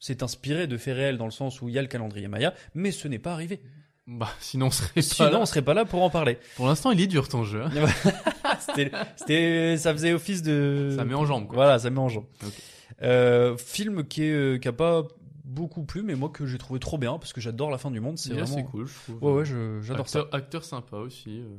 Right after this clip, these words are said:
Speaker 1: Et ça a fait, euh, il y a eu un phénomène de, vraiment de crainte, hein, pour deux mille douze et ça, ça fait grimper.
Speaker 2: Ah, mais dis-toi qu'il y a,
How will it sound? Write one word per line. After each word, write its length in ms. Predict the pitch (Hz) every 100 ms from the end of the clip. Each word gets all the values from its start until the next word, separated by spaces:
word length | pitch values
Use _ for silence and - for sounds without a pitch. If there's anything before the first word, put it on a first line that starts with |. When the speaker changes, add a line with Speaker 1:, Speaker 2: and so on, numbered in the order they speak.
| 104 -
Speaker 1:
Et 100 | 123
ça 160 | 123
a 40 | 113
fait, 200 | - 156
euh, 160 | 135
il 60 | 117
y 40 |
a 20 | 113
eu 80 |
un 60 | 107
phénomène 380 | 135 135 143 151
de, 480 | 117 117 113 110 107 - _ _ _ -
vraiment 240 | 113 151
de 100 | 117
crainte, 340 | 104 - 202 156
hein, 120 | 156
pour 220 | - 117
deux 80 | 110
mille 140 | 113 110
douze 280 | 156 160
et 40 | 110
ça, 340 | - 104 98
ça 140 | - 95
fait 120 | 113
grimper. 220 | 117 127
Speaker 2:
Ah, 40 |
mais 280 | 160 113 - - -
dis-toi 320 | 113 107 156
qu'il 180 | 156
y 20 |
a, 20 | 101